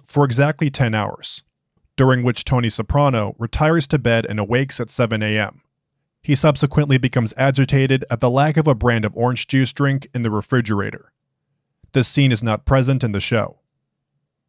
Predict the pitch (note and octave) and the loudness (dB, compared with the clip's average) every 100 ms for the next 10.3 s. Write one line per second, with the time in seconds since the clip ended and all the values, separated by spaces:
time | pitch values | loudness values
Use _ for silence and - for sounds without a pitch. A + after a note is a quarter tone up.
0 | _ _ _ _ _ _ _ A#2+ B2+ C3+ | _ _ _ _ _ _ _ 0 2 4
1 | C#3+ C#3 - - _ _ _ _ B2 - | 2 0 -4 -10 _ _ _ _ -4 -2
2 | A#2+ B2 G#2+ F#2 - - - _ _ _ | 0 2 0 -2 -10 -12 -14 _ _ _
3 | _ _ _ _ _ _ C3 - C3+ - | _ _ _ _ _ _ -4 0 0 0
4 | - - _ _ _ _ _ _ _ _ | -12 -14 _ _ _ _ _ _ _ _
5 | _ _ _ - C3+ C#3 C3 B2+ A2+ B2+ | _ _ _ 4 6 6 4 0 2 0
6 | C3 C3 C3+ C3+ B2+ A#2 A#2 A#2 A2 B2 | 2 2 0 0 -2 -2 -2 -2 -4 -4
7 | C3 A#2 G2+ A2+ B2+ A#2+ C3 C3+ - - | -2 -2 -2 -2 -2 0 -2 -4 -6 -10
8 | - D#3 E3+ D#3 C#3 C#3+ A#2 A2+ A2 A2 | 0 2 2 0 0 0 0 0 0 -2
9 | A2+ A2 - B2+ B2 A2+ A2+ G2+ A2 G2+ | -2 -6 -2 -4 -4 -6 -4 -2 0 -2
10 | A2 F2+ | -6 -14